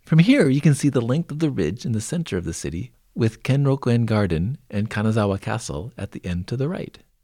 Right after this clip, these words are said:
The Tatsumi Water Channel follows the ridge, and it is along that ridge that Ukon would have had stones hauled for constructing the walls of Kanazawa Castle.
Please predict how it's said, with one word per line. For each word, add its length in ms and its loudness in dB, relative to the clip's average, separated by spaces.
The 100 -6
Tatsumi 420 2
Water 280 0
Channel 340 -2
follows 400 -2
the 140 -10
ridge, 340 -8
and 200 -2
it 100 0
is 80 2
along 360 0
that 180 -2
ridge 400 -2
that 160 -6
Ukon 400 0
would 100 -2
have 140 0
had 240 -2
stones 460 -2
hauled 440 -2
for 220 -10
constructing 560 -8
the 60 -4
walls 360 -6
of 140 -10
Kanazawa 500 -4
Castle. 400 -12